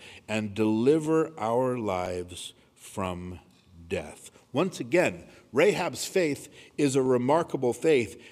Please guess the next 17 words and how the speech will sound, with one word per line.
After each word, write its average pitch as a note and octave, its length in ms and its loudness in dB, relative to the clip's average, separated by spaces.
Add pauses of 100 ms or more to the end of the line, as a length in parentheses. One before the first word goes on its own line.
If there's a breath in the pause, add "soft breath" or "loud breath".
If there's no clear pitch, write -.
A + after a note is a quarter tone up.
She A3 440 -2
knew G3 640 2 (320 loud breath)
that C#3 280 2
this G3 220 6
kind F3+ 340 0
of, D3+ 140 2
this C3+ 160 4 (140)
all-powerful F3 1000 2
Jehovah C3 640 -2
God, C3 520 0 (240 loud breath)
she A#3+ 260 0
knew A#3 220 2
that D#3+ 180 -2
he F3 160 -2
could - 160 -6
surely C#3+ 400 0
judge, A#2 680 -4